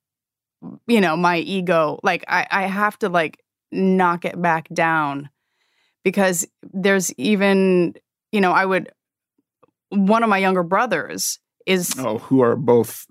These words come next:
Speaker 2: Adonises
Speaker 1: <laughs> who are
Speaker 2: too.
Speaker 1: both, yeah. They're six-foot-three, and, and one of them particularly has been lifting consistently now for years, and he's super built.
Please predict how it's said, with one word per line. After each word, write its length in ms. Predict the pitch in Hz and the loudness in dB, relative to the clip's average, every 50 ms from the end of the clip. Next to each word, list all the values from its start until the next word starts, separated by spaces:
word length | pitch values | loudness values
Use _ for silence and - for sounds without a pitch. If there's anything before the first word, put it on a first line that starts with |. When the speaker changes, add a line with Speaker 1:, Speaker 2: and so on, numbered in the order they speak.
| - | -4
Speaker 2:
Adonises 680 | - - 95 120 107 101 104 95 - - - - 320 - | -4 -2 0 0 0 0 0 -2 -2 -4 0 2 2 2
Speaker 1:
<laughs> 20 | - | 4
who 60 | 302 | 2
are 60 | 277 | 2
Speaker 2:
too. 260 | - 127 98 98 - - | 2 0 -2 -2 0 0
Speaker 1:
both, 220 | 262 254 247 226 | 2 2 2 2
yeah. 220 | 262 294 233 196 190 262 370 - - 349 285 - _ | 2 2 2 0 -2 -6 -8 -6 -6 -8 -8 -6 _
They're 500 | 202 202 196 190 - 262 240 226 220 214 - - - - _ _ | 0 0 2 2 2 2 2 0 -2 -4 -8 -16 -20 -20 _ _
six-foot-three, 960 | - - - 233 226 220 - 226 214 196 185 - 214 196 196 185 175 170 165 - | -10 -2 0 0 0 0 0 0 0 0 0 -4 -2 0 2 4 4 2 2 0
and, 380 | - 180 180 180 175 170 - - - | 0 -2 -2 -4 -4 -6 -8 -6 -4
and 380 | 190 190 175 175 170 165 - - _ | -2 -2 0 -2 -4 -6 -8 -12 _
one 300 | 190 202 196 214 233 233 | -4 0 2 2 2 2
of 100 | 226 190 | 2 2
them 160 | 208 190 190 | 0 0 0
particularly 680 | 185 - 208 190 - - 208 208 214 196 190 185 185 175 | -2 -4 -4 -4 -2 -4 -2 0 0 0 0 0 0 0
has 200 | 175 175 175 170 | 0 0 -2 -2
been 540 | 160 190 180 175 165 160 156 147 151 180 - _ _ _ _ _ _ _ _ _ _ _ _ _ | -2 -2 0 0 -2 -4 -6 -8 -10 -14 -16 _ _ _ _ _ _ _ _ _ _ _ _ _
lifting 580 | - 202 196 202 185 175 208 185 175 160 156 - - _ _ _ _ _ _ _ _ _ _ | -4 0 0 0 0 2 0 0 0 0 -2 -6 -12 _ _ _ _ _ _ _ _ _ _
consistently 640 | - 254 247 - - 240 226 - 226 196 160 185 185 | 0 0 2 2 2 2 0 0 0 0 0 2 2
now 160 | 175 170 165 | 2 0 -2
for 140 | - - 185 | -4 -4 -4
years, 420 | 190 220 302 339 247 185 180 170 | -2 -2 0 0 0 0 0 -2
and 200 | - 190 208 208 | -2 0 0 2
he's 360 | 196 226 214 196 185 160 - | 2 2 2 0 -2 -4 -4
super 360 | - - - 311 311 262 277 240 | -6 -2 0 0 2 2 2 2
built. 420 | 190 196 180 165 - - - | 4 2 2 0 -2 -4 -10